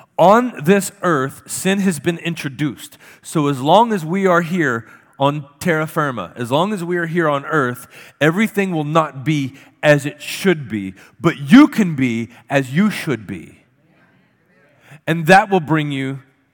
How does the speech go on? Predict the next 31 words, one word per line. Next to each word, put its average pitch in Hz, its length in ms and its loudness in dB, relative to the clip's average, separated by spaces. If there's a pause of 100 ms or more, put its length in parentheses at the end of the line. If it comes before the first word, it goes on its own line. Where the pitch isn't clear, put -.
(200)
peace. - 720 -6 (1000)
So 156 160 -4
that 160 200 0
means 170 340 -4
that 147 180 -4
we 160 140 -2
have 156 160 -6
to 139 60 -14
be 143 140 -6
perfect, 139 480 -6
right? 127 260 -2 (140)
Just, 196 280 -10
okay, 131 320 -4
first 151 320 -8
of 120 80 -12
all, 110 100 -4
don't 139 200 -6
go 151 120 -6
there 117 140 -6
with 104 120 -12
me. 95 180 -12 (260)
But 123 100 -6
secondly, 110 640 -8 (220)
if 117 160 -10
you're 110 80 -10
genuinely 135 560 -6
confused 98 400 -14
about 92 240 -10
that, 95 160 -12
hang 117 260 -12
on. 87 240 -10